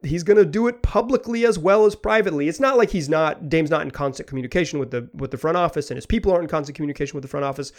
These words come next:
and front office around the league, and, and wheeling and dealing and all of those types of things. Like, that, that is absolutely happening, and Dame is pulling strings, and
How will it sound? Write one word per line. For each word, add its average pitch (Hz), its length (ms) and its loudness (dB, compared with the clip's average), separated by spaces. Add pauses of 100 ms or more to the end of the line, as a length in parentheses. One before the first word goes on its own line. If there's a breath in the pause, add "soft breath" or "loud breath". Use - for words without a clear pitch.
(340 loud breath)
and 127 320 -6 (160)
front 170 160 6
office 139 140 0
around 147 200 2
the 143 60 4
league, 175 260 2
and, 139 220 0
and 131 120 -4
wheeling 175 280 4
and 151 100 0
dealing 160 240 2
and 147 80 2
all 156 220 4
of 147 60 -2
those 139 160 -2
types 127 260 -4
of - 100 -14
things. - 240 -14
Like, 131 80 -6
that, 160 240 2
that 165 160 4
is 156 80 0
absolutely 151 380 0
happening, 131 440 -2
and 135 80 0
Dame 135 200 0
is 131 100 -6
pulling 139 240 -2
strings, 139 420 -2
and 131 200 -4